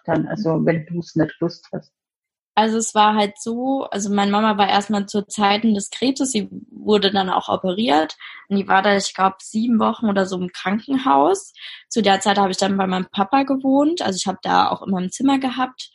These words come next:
Speaker 2: und hab die Mama im Krankenhaus besucht und immer wenn ich da war, hat die Mama gespielt, geschauspielert auch,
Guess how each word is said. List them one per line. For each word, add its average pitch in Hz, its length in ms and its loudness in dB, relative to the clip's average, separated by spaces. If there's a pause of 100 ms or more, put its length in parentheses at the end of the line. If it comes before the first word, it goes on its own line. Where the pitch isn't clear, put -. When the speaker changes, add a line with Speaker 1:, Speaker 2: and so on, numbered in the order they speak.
(600)
Speaker 2:
und 214 220 4
hab 208 140 4
die 208 100 -4
Mama 196 240 4
im 190 120 -2
Krankenhaus 214 680 0
besucht 202 640 -4
und 214 140 0
immer 226 280 0
wenn 190 140 0
ich 190 180 -6
da 180 320 2
war, 254 280 2
hat 208 160 0
die 208 80 -2
Mama 196 320 0
gespielt, 202 840 -2
geschauspielert 226 800 0
auch, 233 240 2